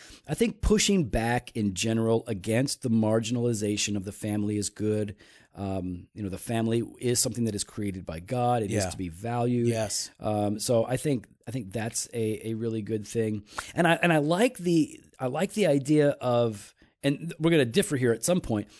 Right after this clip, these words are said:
Speaker 1: but I do like the idea of, of including intergenerational, uh,
Speaker 2: Yeah.
Speaker 1: uh, an intergenerational, uh, experience. I think it is important for the church.
Speaker 2: Like you're talking, yeah, corporately on a, on a Sunday morning.
Speaker 1: Yeah, yeah, I,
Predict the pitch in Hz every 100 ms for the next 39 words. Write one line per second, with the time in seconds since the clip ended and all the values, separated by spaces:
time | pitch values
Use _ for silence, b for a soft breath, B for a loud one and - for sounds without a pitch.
0 | B B 151 139 131 226 277 240 185 147
1 | 135 127 139 123 110 123 110 - 117 110
2 | 127 117 - - 226 254 139 110 117 143
3 | 156 - 160 135 139 135 127 127 - 117
4 | 101 95 b b b - 104 92 90 90
5 | 87 87 - - - - 120 - 147 175
6 | 202 175 156 147 131 127 - 113 107 101
7 | b b b - 104 - - - 147 127
8 | 90 76 110 151 147 151 208 202 135 -
9 | 107 - - 87 - 170 156 151 156 165
10 | 175 160 143 - 190 202 156 110 104 117
11 | 113 - 123 - 151 131 113 160 285 285
12 | 156 127 151 202 143 139